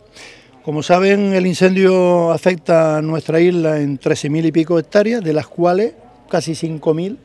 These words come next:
están aquí, en la villa. Por lo tanto, creo que somos el municipio que más afección tiene.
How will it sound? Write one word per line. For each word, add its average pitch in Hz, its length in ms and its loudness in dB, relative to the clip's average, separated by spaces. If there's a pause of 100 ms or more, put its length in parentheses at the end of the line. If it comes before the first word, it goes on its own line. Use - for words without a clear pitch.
(300)
están 165 520 -8 (220)
aquí, 120 300 -10
en 139 100 -12
la 127 60 -6
villa. 110 260 -10 (600)
Por 131 120 -10
lo 127 80 -10
tanto, 135 260 -8
creo 143 160 -4
que 143 80 -6
somos 147 360 -6
el 143 120 -4
municipio 147 760 -4
que 147 140 -4
más 151 560 -4
afección 143 800 -6
tiene. 117 300 -10